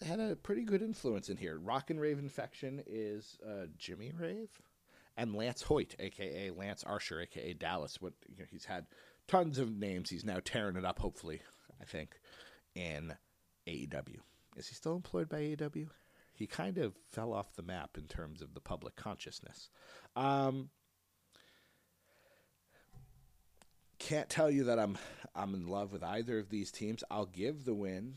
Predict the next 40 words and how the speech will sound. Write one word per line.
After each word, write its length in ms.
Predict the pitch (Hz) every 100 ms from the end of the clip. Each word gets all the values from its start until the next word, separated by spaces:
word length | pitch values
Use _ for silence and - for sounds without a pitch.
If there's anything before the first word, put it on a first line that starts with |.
| -
to 180 | - 104
the 140 | 92
Rock 340 | 95 98 95
and 200 | 101 92
Rave 420 | 92 92 90 90 -
Infection 960 | 87 87 - 92 - - 92 85 98 117 -
because, 1120 | 85 - - 98 92 90 90 90 90 - - - _ _
uh, 300 | 87 90 87 - -
of 200 | 95 82
Lance 260 | 92 87
Hoyt, 280 | - 110 92 - - -
truthfully. 560 | 98 110 - 73 - - - - - - - -
Uh, 280 | 87 87 -
and 160 | 98 95
at 100 | -
least 260 | 127 135 208
now 180 | 113
you 140 | 156 104
know 240 | 87 85
that 140 | 95 98
F 220 | 92 -
T 160 | -
R 260 | 98 95 95
will 180 | 87 87
not 220 | 87 71
lose 280 | 92 90 90
in 100 | 76
the 60 |
second 340 | - 196 156 -
round 260 | 117 113
because 560 | 107 98 - 82 78 - - - - - _ -
they're 100 | -
facing 360 | - 65 67
Ink 280 | - 58 - -
Inc, 220 | - - - - - - - -
which 180 | - - -
a 40 |
team 260 | - 78 69
that 100 | 65
did 240 | 71 67